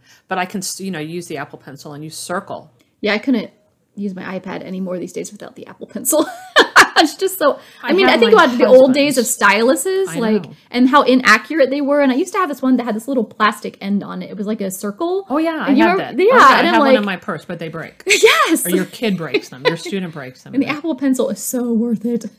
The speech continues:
Speaker 2: <laughs>
Speaker 1: I know. I, people will ask me, "Well, do you mind if I,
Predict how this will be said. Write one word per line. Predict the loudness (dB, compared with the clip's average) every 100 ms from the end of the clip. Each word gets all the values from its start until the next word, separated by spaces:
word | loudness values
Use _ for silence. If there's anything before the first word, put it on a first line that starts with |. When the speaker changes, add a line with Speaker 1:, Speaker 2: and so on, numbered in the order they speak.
| -2
Speaker 2:
<laughs> | 0 0
Speaker 1:
I | 0
know. | 0 -2 -2
I, | -2 -2 -2
people | -4 -6 -2
will | -2
ask | -2 -4 -6 -8
me, | -8
"Well, | -6 -10 -10
do | -6
you | -6
mind | -4 -8
if | -6
I, | -4